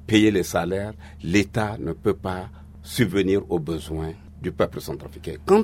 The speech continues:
à ce qui concerne, euh, euh, les investissements, pratiquement, avec deux cents, deux cent quarante milliards, qu'est-ce que vous allez faire comme investissement ? Ça, c'est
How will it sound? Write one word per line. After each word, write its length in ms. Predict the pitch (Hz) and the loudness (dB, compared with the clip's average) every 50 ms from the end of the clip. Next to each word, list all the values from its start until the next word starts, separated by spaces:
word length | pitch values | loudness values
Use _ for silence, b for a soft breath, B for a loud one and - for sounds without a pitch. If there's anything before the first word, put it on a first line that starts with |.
| - | 4
à 220 | - 110 110 98 92 | 4 6 6 6 6
ce 140 | - - 104 | 4 0 -4
qui 120 | - 135 | -4 -2
concerne, 520 | - 113 104 95 - - 113 98 85 78 78 B B B B B B 92 | 4 4 4 4 6 4 4 4 4 0 -2 B B B B B B 4
euh, 340 | 98 95 90 87 85 80 80 B B B B - | 6 6 6 4 2 0 -4 B B B B -4
euh, 500 | - 87 90 90 87 87 85 87 85 85 - - - - - - - - - - - - - | -2 0 0 0 0 -2 -4 -4 -6 -8 -8 -8 -8 -10 -10 -10 -12 -16 -18 -20 -16 -10 0
les 280 | 113 113 113 98 95 | 6 8 8 8 10
investissements, 720 | 127 135 123 131 117 - - 98 82 - - 104 120 147 180 - - - - | 10 8 10 8 6 4 2 -4 -6 -4 -2 0 0 0 0 -4 -12 -16 -6
pratiquement, 720 | - - 160 139 - - - - 151 139 190 233 226 170 123 b b b b b - | 0 2 2 2 0 -2 -4 0 4 4 4 6 4 2 0 b b b b b -4
avec 320 | 120 117 120 214 - - | 0 4 6 4 4 6
deux 160 | 110 143 185 185 | 10 10 10 10
cents, 280 | - - 165 160 160 156 | 10 8 6 8 8 8
deux 300 | 143 120 113 104 131 123 | 8 6 4 4 4 4
cent 200 | - 147 139 131 | 4 4 2 4
quarante 380 | - 113 110 117 120 117 113 | 6 6 6 8 6 4 4
milliards, 440 | 107 107 101 110 110 101 92 87 82 B B B B B | 2 2 6 6 6 6 6 4 0 B B B B B
qu'est-ce 200 | - 175 170 - | 2 2 4 4
que 60 | - | 4
vous 160 | 143 120 120 110 | 2 4 4 4
allez 160 | 104 107 110 - | 6 4 4 4
faire 220 | - 120 110 101 | 4 4 4 4
comme 220 | - 120 127 123 | 4 2 2 2
investissement ? 760 | - 101 101 98 90 92 90 - - 80 - - 110 107 104 | 4 2 2 4 2 0 -2 -2 -6 -10 -8 -4 -4 -2 -2
Ça, 180 | - - 156 147 | 0 2 2 2
c'est 240 | - - 107 101 - | 4 4 2 2 2